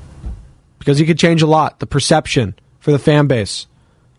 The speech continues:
The perception nationally. Get more eyeballs on this team. When I,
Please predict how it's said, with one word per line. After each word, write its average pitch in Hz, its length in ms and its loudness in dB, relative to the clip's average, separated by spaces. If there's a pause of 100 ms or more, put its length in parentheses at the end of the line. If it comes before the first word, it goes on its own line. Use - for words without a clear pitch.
(140)
The - 80 -14
perception 160 540 0
nationally. 143 720 0 (560)
Get 147 100 2
more 170 220 4
eyeballs 156 460 2
on 151 100 0
this 135 160 -2
team. 139 400 0 (1500)
When 135 120 2
I, 180 240 2